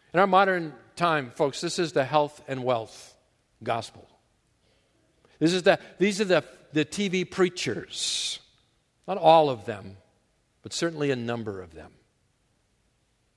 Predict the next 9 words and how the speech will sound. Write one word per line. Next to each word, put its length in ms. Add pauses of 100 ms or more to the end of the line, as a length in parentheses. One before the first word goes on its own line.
(360)
who 240
peddle 760
the 100
gospel 680
for 160
their 120
own 140
personal 520
gain, 300